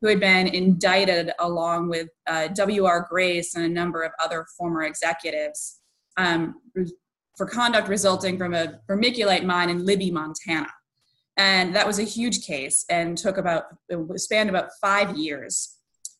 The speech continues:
Um, and that was my first experience working with a joint defense group. And it was a terrific experience. And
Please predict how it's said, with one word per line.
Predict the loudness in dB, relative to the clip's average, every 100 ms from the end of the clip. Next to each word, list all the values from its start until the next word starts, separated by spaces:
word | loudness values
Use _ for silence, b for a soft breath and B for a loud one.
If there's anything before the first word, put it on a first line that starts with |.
| -2
Um, | 0 2
and | 2
that | 4 4
was | 2
my | 2 0
first | 0 -2
experience | -4 -4 -2 0 -2 -4
working | -4 -4 -4 -4 -4 -4
with | -2 -2 -2
a |
joint | -4 -4 -6
defense | -6 -6 -6
group. | -12 -20
And | -10
it | -6
was | -6
a | -8 -10 -8
terrific | -2 -2 -2 -10
experience. | -12 -12 -14 -14 -12 -14 -14 _ _ _ _
And | -2 0 0 0 -4